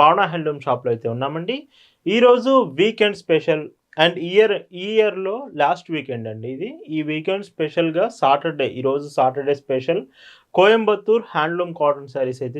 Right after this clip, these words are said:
చూపించబోతున్నాను. ఇది చాలామంది రీసెంట్గా అడుగుతూ ఉన్నారు. కోయంబత్తూర్, ఆ, హ్యాండ్లూమ్ శారీస్ అయితే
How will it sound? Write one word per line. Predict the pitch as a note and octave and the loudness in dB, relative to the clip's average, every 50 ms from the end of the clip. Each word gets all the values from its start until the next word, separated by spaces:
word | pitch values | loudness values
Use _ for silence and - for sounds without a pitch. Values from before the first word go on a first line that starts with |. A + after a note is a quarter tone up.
| D3 - | -12 -10
చూపించబోతున్నాను. | - B2 A2+ A#2+ A#2 A2+ A#2+ A2 A2 G#2+ G#2 - - A2+ G#2+ G#2+ A2 A2+ - C#3 D3 | -10 -8 -8 -8 -10 -10 -10 -8 -8 -8 -8 -10 -12 -12 -12 -12 -12 -14 -12 -12 -8
ఇది | C#3+ D3+ D#3 D#3+ D#3 D3+ D3 - - - | -4 -2 0 0 0 -2 -6 -6 -2 0
చాలామంది | D#3+ C#3 D3 D#3 D#3 D3+ D3+ D3+ D#3 D#3 E3 E3+ F3 F3 E3+ D3+ | 2 2 2 2 0 -2 -4 -8 -8 -4 -4 -4 -4 -4 -6 -8
రీసెంట్గా | C#3+ C#3 C#3 - D#3 D3+ D3 D3 D3 C3+ | -8 -10 -10 -10 -12 -8 -4 -2 -2 0
అడుగుతూ | C3+ C#3+ D3 D3+ D#3+ D#3 D3 | -2 -2 -4 -6 -6 -6 -4
ఉన్నారు. | C#3+ C3 B2 C3 E3 A#3 C4 _ _ - - - - _ _ _ - - | -4 -4 -4 -4 -4 -6 -8 _ _ -20 -20 -20 -20 _ _ _ 2 4
కోయంబత్తూర్, | D#3+ E3+ F#3 G3 G3+ G#3+ G#3+ G3+ - A3 A3 G#3+ A3 G#3+ F#3+ - - F#3 | 6 6 6 4 4 2 2 2 4 4 6 6 6 6 2 -2 -4 -4
ఆ, | F3+ F3 E3+ D3+ | -2 -2 0 0
హ్యాండ్లూమ్ | F3 E3 E3+ F3 F#3 F#3 F3+ F3 | 0 0 0 0 -4 -6 -2 0
శారీస్ | F#3+ E3 E3 E3 E3 - | 0 0 0 -2 -4 -6
అయితే | E3+ F3 | -10 -8